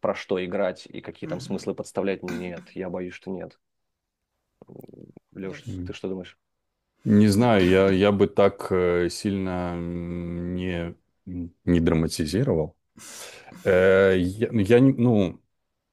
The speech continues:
Speaker 3: дело в том, что я был, э, пару раз в России,
Speaker 2: Вот
Speaker 3: потому
Speaker 2: уже
Speaker 3: что у меня,
Speaker 2: после отъезда,
Speaker 3: да,
Speaker 2: да,
Speaker 3: да, потому что у
Speaker 2: начала
Speaker 3: меня
Speaker 2: войны?
Speaker 3: мама, я не могу её, э, просто так,
Speaker 2: Мгм.
Speaker 3: э, оставить. Это совершенно другие ощущения,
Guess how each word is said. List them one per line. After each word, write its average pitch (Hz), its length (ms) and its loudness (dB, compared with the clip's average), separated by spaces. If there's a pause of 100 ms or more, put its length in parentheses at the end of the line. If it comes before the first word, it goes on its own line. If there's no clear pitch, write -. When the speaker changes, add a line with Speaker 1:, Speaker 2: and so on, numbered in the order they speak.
(420)
Speaker 3:
дело 107 200 4
в - 40 -14
том, 127 120 4
что - 140 -2
я 117 140 4
был, 131 400 4
э, 85 600 0
пару 90 260 -2
раз 85 260 0
в - 60 -12
России, 151 480 -4 (520)
Speaker 2:
Вот - 40 -8
Speaker 3:
потому 87 140 -2
Speaker 2:
уже - 140 -8
Speaker 3:
что 98 40 0
у - 20 2
меня, 98 340 2
Speaker 2:
после - 100 -10
отъезда, 95 500 0
Speaker 3:
да, 85 120 -2
Speaker 2:
да, 87 160 0
Speaker 3:
да, 85 40 -2
потому 85 240 -4
что - 160 -2
у - 20 2
Speaker 2:
начала - 0 -
Speaker 3:
меня 98 240 2
Speaker 2:
войны? 101 140 -6
Speaker 3:
мама, 107 460 2
я 87 140 0
не 90 120 -2
могу 95 300 -2
её, 82 340 -2
э, 82 260 -8
просто 82 340 -4
так, - 140 -14
Speaker 2:
Мгм. 156 440 -16
Speaker 3:
э, 85 320 -6
оставить. 165 560 -2 (1200)
Это 113 220 2
совершенно 120 600 4
другие 104 380 4
ощущения, 98 760 0